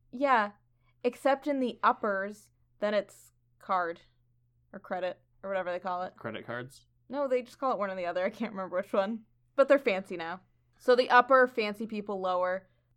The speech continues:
Speaker 1: slums, basically.
Speaker 2: So Frey leaves, and she's like, "I shouldn't have been paid this much," and she runs into some lurks.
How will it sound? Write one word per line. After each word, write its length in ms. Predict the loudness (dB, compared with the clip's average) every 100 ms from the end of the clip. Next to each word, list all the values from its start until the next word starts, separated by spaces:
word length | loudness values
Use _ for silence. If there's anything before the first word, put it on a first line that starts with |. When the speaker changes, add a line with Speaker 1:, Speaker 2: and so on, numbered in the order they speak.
| _
Speaker 1:
slums, 520 | -8 -6 -6 -10 -18 _ _
basically. 420 | -14 -12 -12 -14 -14 _ _ _
Speaker 2:
So 200 | -6 -2 0
Frey 300 | 2 4 4
leaves, 680 | 4 2 2 0 -4 -6
and 120 | -12
she's 240 | -6 -4 -4
like, 320 | -4 -4 -8 _ _ _
"I 80 | -8
shouldn't 200 | -6 -6
have 80 | -6
been 120 | -6
paid 160 | -4 -4
this 140 | -4
much," 240 | -4 -4 -6
and 100 | -8
she 120 | -6
runs 360 | -4 -4 -4 -6
into 520 | -8 -8 -6 -4 -4
some 480 | -6 -6 -6 -4 -6
lurks. 880 | -2 0 0 -2 _ -20 -20 -20